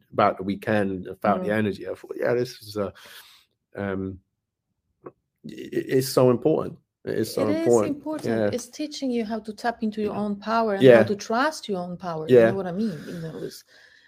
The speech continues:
Speaker 1: I mean, I don't wanna get on the negative of it, but, you know, and I have been in tribes in the past, which you, tribes or just people, whatever, it, and where they,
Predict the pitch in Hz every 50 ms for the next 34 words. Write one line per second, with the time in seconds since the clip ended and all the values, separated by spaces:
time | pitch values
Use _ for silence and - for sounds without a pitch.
0 | _ - 202 208 214 226 226 220 233 226 208 196 185 170 - 180 160 151 143 143
1 | 151 175 185 165 131 131 131 123 107 101 98 104 98 107 120 127 - - 151 143
2 | - - - - 151 151 147 147 151 151 143 135 170 160 139 135 131 151 143 135
3 | 131 127 123 117 123 - _ - - - 131 127 123 120 120 113 110 - - -
4 | - - 135 123 110 104 - - - - 151 147 120 92 87 98 110 131 135 -
5 | - - 160 - - - 180 _ _ _ _ - - - - - - 101 107 123
6 | 135 151 151 - 135 - - - - 113 104 - _ _ _ - - - 175 143
7 | 120 107 117 - - - - - 160 156 156 143 147 - _ _ _ _ _ _
8 | _ _ _ _ _ _ _ _ _ _ _ _ _ _ _ _ - 139 143 139
9 | 143 139